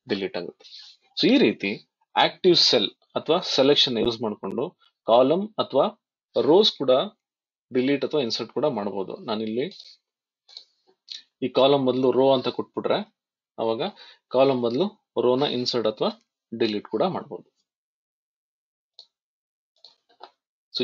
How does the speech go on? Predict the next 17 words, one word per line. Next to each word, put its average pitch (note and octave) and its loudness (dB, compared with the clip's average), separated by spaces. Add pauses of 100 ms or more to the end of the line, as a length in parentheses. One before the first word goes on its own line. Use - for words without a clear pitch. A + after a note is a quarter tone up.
(120)
ಈ - 2 (120)
video C3+ 4 (160)
ನಿಮ್ಗೆ B2 -2
ಇಷ್ಟ - -2
ಆಗಿದೆ A#2 4
ಅಂತ A2+ -4
ಅನ್ಕೊಂಡಿದೀನಿ. A2+ -2 (960)
ನಿಮ್ಗೇನಾದ್ರೂ C3 0 (180)
ಈ A#2+ 0
video A2 2
ಇಷ್ಟ - -2
ಆಗಿದ್ರೆ G#2+ -2 (120)
ದಯವಿಟ್ಟು A2 0 (600)
like E3+ 2
ಮಾಡಿ, A#2 -2 (320)
share C#3+ 2
ಮಾಡಿ, A2 -4